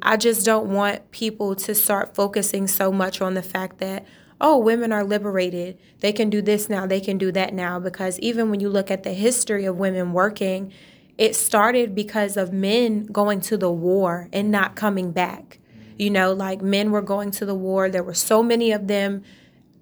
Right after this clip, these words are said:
out of the states that they needed people to work. Factories had to keep going. So women were literally upholding the U S economy while these wars were going on. They were stepping into place. Then when a lot of those men came back,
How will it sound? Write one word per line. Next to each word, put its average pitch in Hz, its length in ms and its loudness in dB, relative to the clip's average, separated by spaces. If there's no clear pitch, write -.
out 202 180 4
of 202 160 -2
the 190 140 -4
states - 540 -2
that 202 320 -6
they 202 120 -2
needed 214 380 -2
people 226 300 -4
to 214 80 0
work. 226 340 -2
Factories 214 560 -2
had 202 160 -4
to 185 80 -6
keep 202 240 -10
going. 180 320 -4
So 196 220 0
women 208 400 0
were 196 120 -2
literally 190 600 -2
upholding 208 580 2
the 196 140 -2
U 196 160 0
S 185 180 -6
economy 196 560 -2
while 185 260 4
these 180 220 -2
wars 180 320 -2
were 180 100 0
going 180 320 -4
on. 190 360 -2
They 196 100 4
were 202 100 -2
stepping 208 400 -2
into 190 220 -4
place. 196 480 -2
Then 190 240 0
when 190 100 0
a 190 60 -2
lot 185 200 0
of 185 60 2
those 185 240 2
men 180 200 -2
came 180 280 -4
back, 185 380 -2